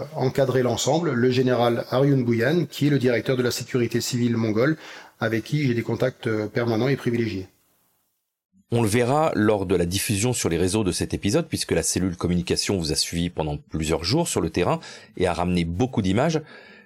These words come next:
Speaker 2: J'aimerais bien que vous me parliez de Teddy,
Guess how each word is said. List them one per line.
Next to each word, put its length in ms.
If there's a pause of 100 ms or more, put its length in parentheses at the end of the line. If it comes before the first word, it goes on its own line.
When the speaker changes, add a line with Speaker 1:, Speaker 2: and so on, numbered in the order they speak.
(120)
Speaker 2:
J'aimerais 420
bien 240
que 120
vous 140
me 120
parliez 380
de 260 (140)
Teddy, 400